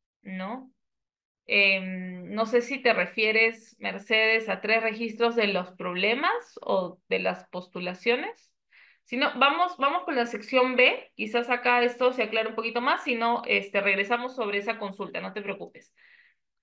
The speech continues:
Bien, una vez que hemos terminado de llenar la sección A, que está, eh, eh, digamos, todos los datos del, de la entidad y del equipo, pasamos a la sección B, que es donde vamos a colocar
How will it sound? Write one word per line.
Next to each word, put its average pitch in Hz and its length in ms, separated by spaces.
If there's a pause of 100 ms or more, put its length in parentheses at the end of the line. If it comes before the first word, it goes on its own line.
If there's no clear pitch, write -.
Bien, 233 260
una 349 200
vez 359 80
que 370 80
hemos 359 200
terminado 254 440
de 269 100
llenar 226 240
la 247 100
sección 226 440
A, 233 200
que 214 60
está, 208 540
eh, 190 420
eh, 180 460
digamos, 202 420
todos 240 180
los 214 200
datos 214 340
del, 185 480
de 190 120
la 185 100
entidad 190 320
y 208 80
del 233 160
equipo, 285 580
pasamos 269 380
a 240 40
la 220 120
sección 254 500
B, 302 240
que 277 80
es 277 120
donde 247 260
vamos 254 320
a 220 100
colocar 196 400